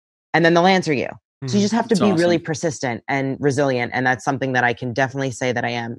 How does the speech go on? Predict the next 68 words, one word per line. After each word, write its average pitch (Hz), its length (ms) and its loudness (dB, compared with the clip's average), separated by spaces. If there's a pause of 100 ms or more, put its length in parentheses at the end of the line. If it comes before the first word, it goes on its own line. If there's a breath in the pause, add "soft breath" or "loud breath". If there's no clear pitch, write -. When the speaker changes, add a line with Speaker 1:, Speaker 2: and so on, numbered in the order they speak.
Speaker 1:
And, 131 280 -2
you 143 80 2
know, 143 80 2
you 139 140 2
just 131 120 -6
have 143 140 -2
to 151 120 -2
have 131 360 -2
trust - 360 -2
with 120 140 -6
your 123 260 0 (160)
clients, 120 400 -2
you 120 60 -8
know, 123 100 -4
just 117 180 -8
let 123 120 -2
them 139 100 -4
know, 139 160 0
like, 120 220 -4 (760)
"Dudes, 147 280 4
like, 135 120 0
I'm, 127 180 0
I'm 131 120 -2
trying 147 320 0
my 143 80 2
hardest. 143 240 2
I 143 60 -2
want 131 160 -2
you 139 40 -2
to 135 40 -2
know, 135 100 -2
like, 131 160 -2
I'm 131 140 -2
not," 123 340 0
you 143 160 -6
just 143 180 -8
have 170 180 -6
to 156 60 -6
be 143 180 -2
honest 127 380 -6
and 139 160 -4
you 147 60 -2 (140)
can't 175 200 -6
make 139 240 -4
it 139 160 -4
always 127 360 -2
about 113 240 -2
the 120 80 -8
money. 110 280 -8 (440 loud breath)
Like, 156 100 2
sometimes 156 760 0 (420)
s-, - 220 -14
my 147 240 4
artists 139 220 4
will 156 60 2
be 147 120 4
like, 135 360 2 (560)
you 151 80 0
know, 143 80 2
one 147 160 4
of 147 60 2
my 143 100 4
bands 139 240 2
right 139 80 0
now 135 160 0
I'm 131 60 -4
working 127 280 -4
with, 117 260 -6